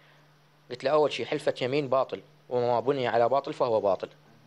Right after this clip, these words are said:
قلت له: "تحلف يمك تقول مو زوجي وتروح بالعنف الأسري تشتكي، وهم اللي يشتكي من يح-، وقت المحاكمة يحط إيده على القرآن لازم يحلف". وقلت له: "حلفت"، قال: "الزوجي أنا ما مطلقة". شلون تقول يمك م-،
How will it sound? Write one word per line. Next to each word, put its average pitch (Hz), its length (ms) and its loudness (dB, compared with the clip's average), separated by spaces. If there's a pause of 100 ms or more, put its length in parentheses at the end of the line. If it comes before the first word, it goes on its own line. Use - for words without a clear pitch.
(580)
قلت 123 140 -4
له: 123 60 0
"تحلف 139 360 -4
يمك 143 240 -2
تقول 123 360 -2 (160)
مو 131 140 -4
زوجي 117 500 -2
وتروح 143 280 -2
بالعنف 131 340 -2
الأسري 110 320 -4
تشتكي، - 400 -8
وهم 135 260 -4 (240)
اللي 117 120 -6
يشتكي 120 380 -6
من 120 180 -6
يح-، 110 100 -12 (760)
وقت 123 200 -6
المحاكمة 127 560 -2
يحط 131 260 -4
إيده 135 160 -2
على 131 80 0
القرآن 139 360 -2 (280)
لازم 110 320 0
يحلف". 110 280 -4
وقلت 107 280 -8
له: 104 60 0
"حلفت"، 139 380 -2
قال: 117 120 2
"الزوجي 131 400 -2
أنا 127 120 -4
ما 123 120 -2
مطلقة". 95 480 -4 (460)
شلون 160 340 0
تقول 131 160 0
يمك 127 340 -2
م-، 131 100 -2